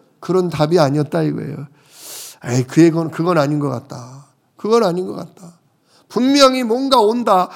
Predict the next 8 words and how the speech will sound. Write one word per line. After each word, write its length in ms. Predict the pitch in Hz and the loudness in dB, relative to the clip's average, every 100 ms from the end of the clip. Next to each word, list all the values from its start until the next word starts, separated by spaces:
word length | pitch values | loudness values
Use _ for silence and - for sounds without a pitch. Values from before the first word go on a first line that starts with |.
| - | -2
뭔가 380 | 180 233 269 262 | 4 4 6 6
오는데 300 | 240 240 220 | 6 4 0
그게 280 | 180 226 277 | -2 0 4
뭔지도 500 | 214 202 220 240 247 | 6 6 4 0 2
모르겠고, 920 | 180 175 175 165 160 151 165 165 139 - - - | 4 4 4 4 2 2 2 -2 -8 -14 -20 -6
그걸 320 | 220 226 233 | 0 6 6
막을 320 | 185 190 208 | 6 4 4
방법도 840 | 196 160 180 190 175 - 220 - | 2 2 2 2 2 4 6 4